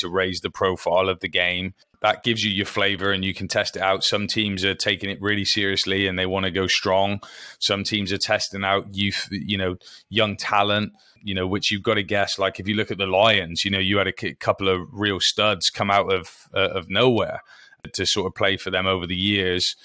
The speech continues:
So you could start to see them in preseason and get excited with what the future looks like. And then coming into these,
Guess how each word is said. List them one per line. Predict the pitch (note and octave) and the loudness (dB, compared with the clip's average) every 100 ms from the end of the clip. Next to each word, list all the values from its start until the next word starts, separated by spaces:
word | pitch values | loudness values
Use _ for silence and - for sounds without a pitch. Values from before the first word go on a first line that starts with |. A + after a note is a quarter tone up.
| - _ | -20 _
So | - | -2
you | G2 G2+ G2+ | 0 0 0
could | G#2 E2 | -2 -2
start | - G#2 F#2 | 2 2 2
to | - | 0
see | - F#2+ | 0 2
them | G#2 G2+ | 0 0
in | F#2+ | -4
preseason | - G2+ - G2+ F2+ F#2 | -4 -2 0 -2 -2 -2
and | F#2 | -2
get | F#2+ | -4
excited | F2 - G2+ F#2+ F#2 | -4 0 2 0 0
with | F#2+ F2+ - - | -2 -4 -4 -2
what | G2 | -2
the | F#2 | -2
future | - C3+ - G2+ | 0 0 2 2
looks | F#2+ - | 0 0
like. | F#2 F#2 F#2+ - _ _ _ _ | 2 4 4 -2 _ _ _ _
And | G2 G2 | -6 -2
then | G2 F#2+ | -2 0
coming | A2+ A2 G#2 | 0 2 2
into | A#2 A2+ G2+ | 2 0 -2
these, | G#2 G2 F#2+ G#2 | 0 0 2 0